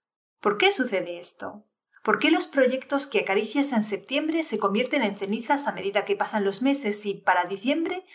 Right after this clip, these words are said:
no queda rastro de ellos? Justo a tiempo para que te decidas a retomarlos con el nuevo año. Sencillamente, por falta de planificación. Para poder llevar a buen término los propósitos que ahora te haces,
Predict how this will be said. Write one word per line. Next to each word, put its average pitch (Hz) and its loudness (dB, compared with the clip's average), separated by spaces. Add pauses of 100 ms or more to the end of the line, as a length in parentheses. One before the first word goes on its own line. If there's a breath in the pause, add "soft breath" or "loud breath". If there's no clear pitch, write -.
(160 loud breath)
no 214 6
queda 196 6
rastro 185 0
de 180 -10
ellos? - -10 (240)
Justo 208 0
a 208 6
tiempo 214 -2
para 202 0
que 185 -10
te 185 -8
decidas 190 0
a 185 -2
retomarlos 196 2
con 196 -2
el 185 -6
nuevo 185 0
año. 240 -2 (1120)
Sencillamente, 277 2 (220)
por 190 4
falta 214 2
de 196 0
planificación. - -8 (480)
Para 214 8
poder 269 2
llevar 311 2
a 190 4
buen 190 -4
término 196 -2
los 185 -2
propósitos 208 0
que 196 0
ahora 269 4
te 269 -2
haces, 233 -4